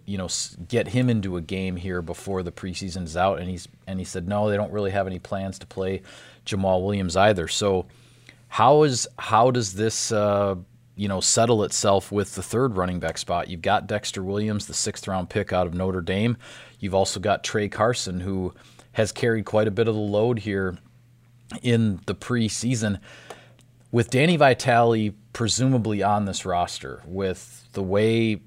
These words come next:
we've seen Matt LaFleur in this offense want to use the fullback, and with what Vitale has done, even though he missed some time in camp with an injury, with what he's done on the practice field, if Danny Vitale is on this team, and if you're keeping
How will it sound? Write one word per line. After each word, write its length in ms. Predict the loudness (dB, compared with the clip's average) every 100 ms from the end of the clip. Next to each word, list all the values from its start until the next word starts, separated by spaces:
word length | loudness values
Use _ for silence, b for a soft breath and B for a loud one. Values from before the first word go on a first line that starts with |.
| -8
we've 240 | -6 -4
seen 580 | -2 -2 0 0 0 -4
Matt 260 | -2 0 2
LaFleur 360 | -2 -4 -2 -2
in 60 |
this 180 | -4 -2
offense 380 | 0 0 -4 -6
want 240 | -4 -6
to 80 | -6
use 280 | -4 -4 -4
the 80 | -6
fullback, 580 | -4 -2 0 0 0 -2
and 140 | -8
with 140 | -6
what 180 | -2 -2
Vitale 580 | 0 -2 0 0 0 0
has 140 | -4 -4
done, 220 | -4 -2
even 180 | -4 -4
though 100 | -4
he 80 | -4
missed 220 | -4 -4
some 160 | -6
time 300 | -4 -4 -2
in 80 | -6
camp 340 | -8 -8 -6 -8
with 140 | -8
an 80 | -6
injury, 500 | -4 -4 -6 -6 -10 B B B
with 140 | -8 -2
what 220 | 0 0
he's 200 | -2 -2
done 180 | 0 0
on 100 | -2
the 80 |
practice 420 | -2 0 0 -2 -8
field, 280 | -6 -4
if 140 | -6 -4
Danny 260 | 0 0
Vitale 560 | 4 2 4 4 4 2
is 120 | -2
on 160 | -4 -4
this 180 | -6 -8
team, 300 | -8 -8 -8 B B B B
and 160 | 4
if 160 | 4 0
you're 80 | -6
keeping 460 | -2 -2 2 0